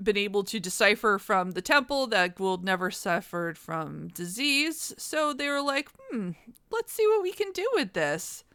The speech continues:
Especially once she gave birth. Again,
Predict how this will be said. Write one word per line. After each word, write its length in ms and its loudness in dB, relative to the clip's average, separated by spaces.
Especially 580 2
once 460 -2
she 300 0
gave 360 4
birth. 580 2
Again, 540 8